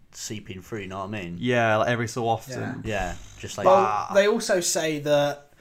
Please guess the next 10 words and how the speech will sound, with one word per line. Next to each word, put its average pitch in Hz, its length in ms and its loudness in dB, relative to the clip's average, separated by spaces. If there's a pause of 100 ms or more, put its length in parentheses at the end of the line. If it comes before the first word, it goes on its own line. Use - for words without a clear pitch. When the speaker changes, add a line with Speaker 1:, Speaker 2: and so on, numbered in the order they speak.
(500)
Speaker 3:
any, 170 340 2
everything 160 540 0
is 135 80 -6
paranormal 120 760 -4
until 117 280 -12
it's - 160 -10
normal. 131 480 -6 (320)
Speaker 1:
Yeah. 107 340 0 (160)
Speaker 2:
Yeah, 156 120 0
mate. 120 200 0